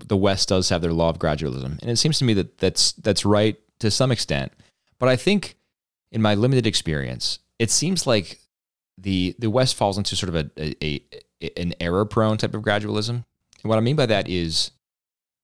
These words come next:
let, let's, let's take your example of the, the vegan thing is here, like, the full,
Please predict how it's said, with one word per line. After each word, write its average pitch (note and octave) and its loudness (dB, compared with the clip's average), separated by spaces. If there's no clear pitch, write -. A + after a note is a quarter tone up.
let, A#2+ -2
let's, A#2 -2
let's G#2+ -2
take G2 0
your F2+ 0
example C#2+ -6
of C2+ -10
the, C2+ -8
the F#2+ -2
vegan G#2+ 0
thing F2+ 0
is D#2 0
here, C#2 -6
like, C2+ -6
the D#2+ -6
full, G2 2